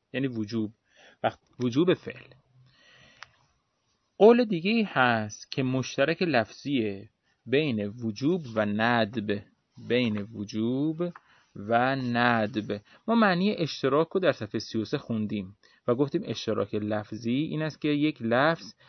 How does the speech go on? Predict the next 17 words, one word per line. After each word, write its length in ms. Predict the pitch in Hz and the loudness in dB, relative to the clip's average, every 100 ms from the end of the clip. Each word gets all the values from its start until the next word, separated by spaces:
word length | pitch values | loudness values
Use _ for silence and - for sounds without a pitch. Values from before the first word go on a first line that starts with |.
| _ | _
معنای 400 | 110 110 101 117 | -2 0 2 2
متعدد 540 | 135 117 101 104 117 110 | 0 -2 -4 -2 -2 -2
داشته 280 | 104 - 101 | -4 -6 -6
باشه. 300 | 104 101 101 - - - | -6 -8 -12 -16 -20 -12
وقتی 240 | - - 131 | -10 -6 -2
می‌گن 260 | 123 127 | 0 0
هیئت 600 | 113 104 117 120 127 123 - 120 - | -2 -2 -2 -2 -6 -8 -4 -4 -2
امر 280 | 120 120 | -2 -2
مشترک 460 | 110 117 - 120 113 | -4 -6 -2 -2 -2
لفظیه 460 | 120 117 - 139 175 | -2 -2 -2 -2 0
یعنی 220 | 156 165 | 0 2
دارای 580 | 131 113 123 151 165 180 - - - - 113 | 4 6 4 4 2 -2 -8 -20 -16 -10 0
دو 140 | 131 165 | 4 4
معناست، 680 | 127 107 107 104 101 - - _ - | 4 2 0 -4 -6 -10 -20 _ -2
یک 200 | 147 127 | 0 2
معنای 300 | 110 110 123 | 0 2 0
وجوب، 640 | 104 98 107 123 165 196 | -2 -6 -6 -4 -2 -4